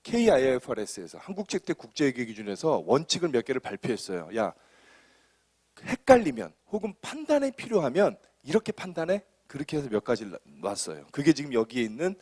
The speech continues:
이 공정한 표시부터 한 몇 개예요?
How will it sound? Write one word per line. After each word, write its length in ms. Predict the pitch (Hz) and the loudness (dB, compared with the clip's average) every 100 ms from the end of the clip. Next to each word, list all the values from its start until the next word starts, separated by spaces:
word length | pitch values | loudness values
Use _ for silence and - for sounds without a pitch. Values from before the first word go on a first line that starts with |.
| _ _ | _ _
이 260 | 104 104 104 _ _ _ | -12 -10 -12 _ _ _
공정한 420 | - 143 151 139 | -10 2 4 4
표시부터 840 | - 139 127 110 - 95 143 226 - _ | 0 -4 -6 -6 2 6 8 6 0 _
한 640 | _ 110 107 104 107 104 101 _ _ _ _ _ _ - | _ -20 -18 -18 -18 -20 -20 _ _ _ _ _ _ -20
몇 140 | 95 | -16
개예요? 340 | - 90 135 | -14 -10 -10